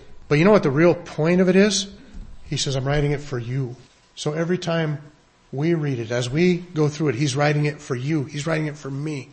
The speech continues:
He's saying, "Look, I was there. I saw it. I handled it. I heard it.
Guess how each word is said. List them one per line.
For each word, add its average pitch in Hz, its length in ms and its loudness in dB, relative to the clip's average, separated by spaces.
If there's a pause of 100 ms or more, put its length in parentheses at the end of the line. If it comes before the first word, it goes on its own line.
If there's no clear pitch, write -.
(460)
He's 156 160 2
saying, 156 180 4
"Look, 147 320 0
I 165 200 4
was 151 280 0
there. 127 520 -6 (300)
I 165 220 0
saw 117 440 -6
it. - 80 -20 (680)
I 170 180 2
handled 135 460 -2
it. 143 180 -4
I 165 200 2
heard 131 280 -4
it. - 220 -14